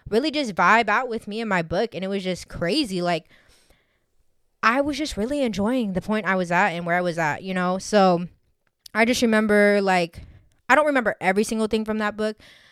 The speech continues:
but I do remember, like, certain parts. And throughout my day, even, like, you know, until now, like, I still think of that book. And I feel like it's really, like, helped me develop myself,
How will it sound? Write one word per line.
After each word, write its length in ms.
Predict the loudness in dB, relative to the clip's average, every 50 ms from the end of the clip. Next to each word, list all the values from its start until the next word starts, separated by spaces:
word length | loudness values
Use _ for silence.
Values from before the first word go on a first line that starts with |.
| _ _
but 440 | -2 2 4 6 6 6 4 0 -4 _ _ _ _ _ _ _ 2
I 240 | 4 4 6 4 2
do 180 | 0 -2 -2
remember, 460 | -2 -2 -2 -2 -4 -2 -2 -2 0 0
like, 240 | 0 0 -2 -4
certain 380 | -6 -6 -4 -4 -4 -4 -6 -6
parts. 420 | -2 0 0 0 0 -2 -6 -12
And 560 | -16 -12 -10 -8 -6 -6 -6 -8 -8 -10 -12 -16 _ _ _ _ _ _ _ _ -2
throughout 240 | 2 4 4 4 4
my 120 | 2 0
day, 520 | 0 2 2 2 2 2 0 -4 -6 -10 _ _ _
even, 560 | -2 -2 0 0 0 0 -2 -2 -4 -4 -2
like, 220 | 0 0 0 0
you 80 | 0 0
know, 100 | 0 2
until 380 | 0 0 -2 -4 -2 -2 -2 0
now, 320 | 0 0 2 2 2 2
like, 260 | 2 2 0 -2 -4 -6
I 240 | -6 -2 -2 -2 -2
still 260 | -2 -4 -2 -2 -2
think 240 | -2 -2 -4 -6 -6
of 60 | -4
that 240 | -4 -4 -4 -4 -4
book. 340 | -4 -4 -4 -4 -6 -8 _ _ _ _ _ _ _ _ _
And 160 | -6 -4 -2
I 120 | -2 -2 -2
feel 140 | 0 0
like 180 | 0 0 0 -2
it's 160 | -6 -6 -6
really, 240 | -6 -4 -4 -4 -4
like, 260 | -2 -4 -4 -4 -6
helped 320 | -6 -2 -2 -2 -2 -2 -2
me 240 | -4 -4 -4 -4
develop 580 | -4 -2 0 0 2 2 4 4 2 2 0 -4 -12 -16 -16 -20 _ _ _ _ _ _ _ _ _ _
myself, 720 | -8 -6 -6 -6 -6 -8 -6 -4 -4 -4 -4 -6 -10 -14